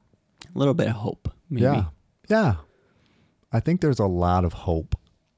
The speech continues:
Speaker 2: in the process of when we're able to recognize that there are still some timeless dynamics,
Speaker 1: Yeah.
Speaker 2: face-to-face interaction,
Speaker 1: Mm-hmm.
Speaker 2: being able to encourage one another,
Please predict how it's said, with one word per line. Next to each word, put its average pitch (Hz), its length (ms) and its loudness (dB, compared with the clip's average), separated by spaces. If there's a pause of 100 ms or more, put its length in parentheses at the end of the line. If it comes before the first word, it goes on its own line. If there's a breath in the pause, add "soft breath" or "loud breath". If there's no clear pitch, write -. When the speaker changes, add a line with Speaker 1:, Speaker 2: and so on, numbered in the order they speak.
(200)
Speaker 2:
in 95 160 -4
the 85 80 -6
process 78 640 -2
of 78 160 -4
when 90 320 2
we're 87 220 0
able 82 280 -2
to 80 180 -6
recognize 73 880 -4
that - 200 -6
there 87 100 0
are 82 100 2
still 110 440 -2
some 87 380 0
timeless 92 540 -2
dynamics, 73 800 -4 (120)
Speaker 1:
Yeah. - 160 -4 (200)
Speaker 2:
face-to-face 101 680 -2
interaction, 71 800 -2
Speaker 1:
Mm-hmm. - 100 -12
Speaker 2:
being 113 260 0
able 98 260 0
to 92 200 -2
encourage 76 540 -2
one 71 180 -4
another, 73 480 -4